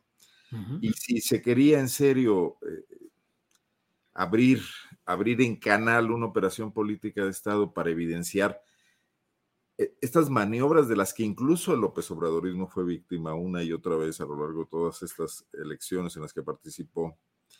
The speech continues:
Speaker 2: pues, eh, ahí estaba la posibilidad de seguir ese hilo y no detenerse exclusivamente en Rosario Robles, que seguramente sí le debía muchas a López Obrador desde las épocas de... De,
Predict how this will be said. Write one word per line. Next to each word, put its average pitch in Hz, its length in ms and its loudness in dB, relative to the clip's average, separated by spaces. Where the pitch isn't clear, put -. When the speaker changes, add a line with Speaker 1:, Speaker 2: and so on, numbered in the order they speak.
Speaker 2:
pues, 90 200 -8
eh, 82 180 -4
ahí 90 340 0
estaba 95 340 0
la 87 120 -2
posibilidad 82 760 -4
de 87 80 -8
seguir 104 320 -2
ese 120 220 0
hilo 110 400 0
y 95 120 -10
no 98 140 2
detenerse 101 640 2
exclusivamente 85 760 -4
en 82 80 -4
Rosario 85 340 -2
Robles, 123 320 0
que 131 120 -6
seguramente 196 480 0
sí - 120 -6
le 185 140 -2
debía 160 240 2
muchas 156 460 -4
a 120 40 2
López 117 280 -4
Obrador 107 500 2
desde 85 160 -8
las 82 160 -10
épocas 90 420 -4
de... 85 200 -2
De, 85 380 -2